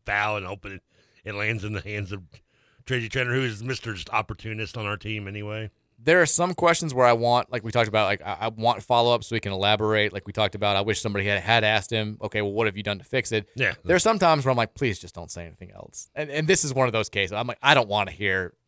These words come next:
Speaker 2: the explanation for how that was actually something that we, <laughs> we practiced." Like, Trey White putting his head down, making a terrible decision, mugging the dude, making an even worse decision, the ball somehow ending up in J J Trainor's arms for a go-ahead alley-oop. I, I don't care what your expl-,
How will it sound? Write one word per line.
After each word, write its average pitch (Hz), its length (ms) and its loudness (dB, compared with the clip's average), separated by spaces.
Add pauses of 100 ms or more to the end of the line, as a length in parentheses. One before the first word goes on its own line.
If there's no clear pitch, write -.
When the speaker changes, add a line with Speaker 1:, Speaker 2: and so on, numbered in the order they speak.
(140)
Speaker 2:
the 131 160 2
explanation 117 460 -2
for 101 140 -6
how 104 180 2
that 98 180 -4
was 104 120 -6
actually 107 240 -4
something 120 260 -2
that 110 160 -4
we, 123 120 -8 (140)
<laughs> - 140 -12
we 139 100 2
practiced." - 680 -12 (340)
Like, 170 180 -4
Trey 226 240 6
White 190 260 6
putting 175 200 0
his 147 100 2
head 143 160 4
down, 139 320 4
making 160 300 2
a 131 60 2
terrible 151 360 2
decision, 117 480 -2 (240)
mugging 180 480 4
the 143 120 4
dude, 123 320 2
making 139 260 0
an 139 60 -2
even 127 220 -2
worse 135 260 2
decision, 117 440 -2 (300)
the 139 80 0
ball 147 220 8
somehow 147 440 6
ending 151 300 2
up 139 200 6
in 131 120 -2
J 127 160 4
J 123 100 2
Trainor's 120 300 2
arms 120 320 0
for 117 160 -2
a 107 40 -2
go-ahead 117 260 4
alley-oop. 113 260 0 (540)
I, 165 140 8
I 175 100 8
don't 190 160 6
care 180 180 4
what 165 180 2
your 180 100 0
expl-, 165 260 0